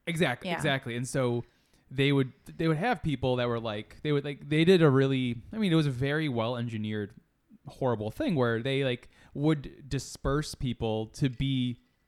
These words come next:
Speaker 1: very vocally pro just to give the impression that way more people were for this than not. And so people who were on the fence were much more likely to conform with the popular opinion because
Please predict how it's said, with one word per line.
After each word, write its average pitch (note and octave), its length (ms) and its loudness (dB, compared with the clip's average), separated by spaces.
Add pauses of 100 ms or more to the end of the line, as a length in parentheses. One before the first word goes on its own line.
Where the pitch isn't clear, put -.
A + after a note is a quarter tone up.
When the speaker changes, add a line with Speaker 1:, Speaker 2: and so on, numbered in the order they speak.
(160)
Speaker 1:
very B2+ 760 2
vocally A2 500 -6
pro D#3 440 4
just E3 220 2
to D#3+ 60 0
give D#3 180 0
the D#3+ 100 -2
impression C#3+ 460 -6
that A2 160 -6
way A#2+ 100 -2
more A#2 160 -2
people A#2+ 320 -6
were G#2+ 140 -4
for C3 240 -4
this G#2+ 160 -4
than G2+ 180 -4
not. A2 320 -4 (540)
And C3 180 -2
so A#2+ 360 -2 (460)
people D3+ 360 0
who C3+ 140 2
were B2+ 140 2
on A#2 120 0
the G#2+ 100 -2
fence G3 280 0
were B2+ 80 4
much C3+ 340 0
more A#2+ 140 -4
likely A2 300 -6
to - 200 -14
conform A#2 580 -2
with G#2+ 240 -6
the G#2+ 140 -4
popular C#3+ 460 -4
opinion G#2+ 340 -6
because G#2 500 -8